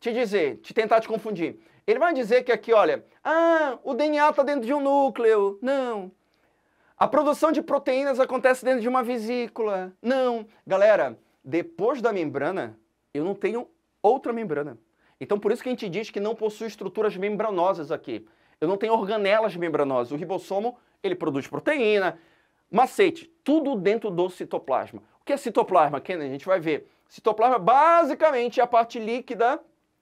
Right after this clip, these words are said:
a parte líquida que tem aqui também, às vezes chamada de citosol, é o citoplasma, tá, galera? Então, aqui, olha, procarionte.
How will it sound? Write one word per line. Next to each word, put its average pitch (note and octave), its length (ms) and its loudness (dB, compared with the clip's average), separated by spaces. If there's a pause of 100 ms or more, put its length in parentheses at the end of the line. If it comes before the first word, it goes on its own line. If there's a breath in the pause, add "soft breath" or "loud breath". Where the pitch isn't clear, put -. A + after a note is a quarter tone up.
(140)
a C#3+ 80 2
parte F#3+ 260 0
líquida G#3 340 -4
que G#3 80 -12
tem F#3+ 80 -2
aqui F#3+ 220 -4
também, F3+ 240 -2
às D#3 60 -4
vezes F3 200 -2
chamada E3+ 200 0
de E3 80 -14
citosol, E3+ 640 -2 (300 soft breath)
é G3+ 80 6
o A3 60 4
citoplasma, F#3+ 600 0
tá, F#3+ 140 2
galera? D3 360 2
Então, C4+ 240 2
aqui, C#4+ 180 0
olha, D3 140 4
procarionte. A3 600 0